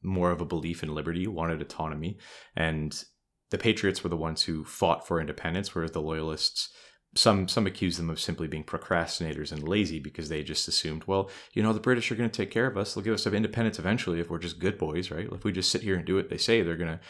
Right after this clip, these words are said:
they're gonna help us out eventually," right? So they were,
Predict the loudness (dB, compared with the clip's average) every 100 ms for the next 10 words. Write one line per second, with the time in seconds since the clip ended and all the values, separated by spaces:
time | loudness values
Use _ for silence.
0 | -20 -20 -2 2 4 4 2 2 2 2
1 | 2 -4 -2 0 0 -4 -2 -2 0 0
2 | 2 4 4 4